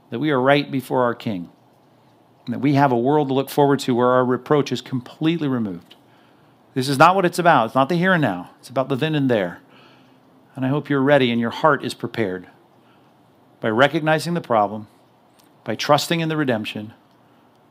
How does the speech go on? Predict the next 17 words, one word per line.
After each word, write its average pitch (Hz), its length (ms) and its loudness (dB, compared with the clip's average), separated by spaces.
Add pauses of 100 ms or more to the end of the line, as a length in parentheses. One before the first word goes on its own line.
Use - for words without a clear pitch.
(140)
by 127 80 -2
asserting 147 520 0
that 139 100 -2
you 143 160 -2
know 147 240 2
you 151 220 0
are 143 200 2
saved, 113 640 -2 (800)
and 117 100 -8
that 113 60 -2
you 139 120 -2
prove 160 280 2
that 127 160 6
every 127 140 2
day 131 100 2
by 131 120 4
rejoicing 123 760 -2